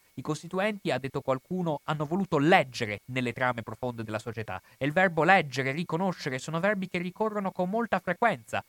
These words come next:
all'interno dei dibattiti della Costituente. I costituenti hanno letto nelle trame profonde della società, si sono resi conto, avevano un'effettiva consapevolezza di quali fossero le dinamiche concrete di una società di mercato e,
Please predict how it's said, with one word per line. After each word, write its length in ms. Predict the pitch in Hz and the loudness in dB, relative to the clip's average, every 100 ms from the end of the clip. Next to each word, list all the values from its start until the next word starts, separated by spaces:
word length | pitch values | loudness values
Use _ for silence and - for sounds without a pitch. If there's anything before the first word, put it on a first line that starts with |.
| _ | _
all'interno 520 | 131 143 135 135 131 | 2 2 2 0 2
dei 120 | 127 123 | -2 -4
dibattiti 500 | 113 123 - - 110 | 0 0 -2 -10 -8
della 140 | 107 | -8
Costituente. 720 | - 113 _ 104 90 - - - _ _ _ _ _ _ | -8 -14 _ -8 -8 -12 -20 -20 _ _ _ _ _ _
I 80 | - | -6
costituenti 640 | 180 175 190 226 247 - | -4 -4 -2 0 0 -2
hanno 220 | 190 165 160 | -2 0 0
letto 440 | 185 233 _ 254 | 0 -2 _ -4
nelle 180 | 196 139 | -2 -4
trame 220 | 131 123 | -2 -4
profonde 360 | 117 - 131 120 | -4 -6 -6 -4
della 160 | 113 | -6
società, 460 | 110 110 107 139 170 _ _ | -6 -10 -6 -4 -4 _ _
si 100 | 127 | -14
sono 180 | 156 170 | -6 0
resi 280 | 170 147 | 0 0
conto, 320 | 131 202 208 202 | 0 0 2 0
avevano 180 | 156 | -2
un'effettiva 380 | 131 135 143 202 | -4 -8 -6 -6
consapevolezza 760 | - 151 - 127 131 196 190 147 | -4 -4 -4 -4 -2 -2 0 -4
di 120 | 135 | -6
quali 240 | - 226 214 | 0 0 2
fossero 380 | 214 202 156 | 0 -2 -4
le 80 | 131 | -6
dinamiche 400 | 123 147 143 - | -4 -6 -6 -10
concrete 560 | - 123 139 180 143 120 | -10 -8 0 2 2 -4
di 80 | 110 | -10
una 100 | 104 | -10
società 360 | 117 - 135 | -10 -4 -4
di 100 | 123 | -4
mercato 580 | 117 175 - 262 262 269 - _ _ _ _ _ _ _ _ | -8 -6 -4 -4 -4 -6 -8 _ _ _ _ _ _ _ _
e, 140 | 254 | 0